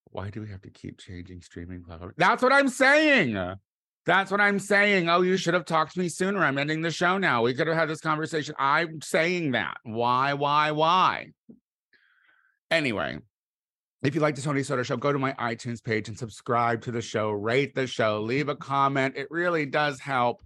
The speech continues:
I'm doing it alone here. Lift a bitch up. Um, uh, I do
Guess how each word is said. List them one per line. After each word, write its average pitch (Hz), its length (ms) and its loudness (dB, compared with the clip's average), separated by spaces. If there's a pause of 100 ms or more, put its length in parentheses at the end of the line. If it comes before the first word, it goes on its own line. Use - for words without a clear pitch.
I'm 143 180 0
doing 165 280 0
it 156 80 4
alone 170 440 2
here. 127 600 -4 (280)
Lift 143 320 0
a 135 80 2
bitch 117 320 -2
up. 104 300 -2 (420)
Um, 131 380 2
uh, 127 280 2 (360)
I 160 500 2
do 135 520 0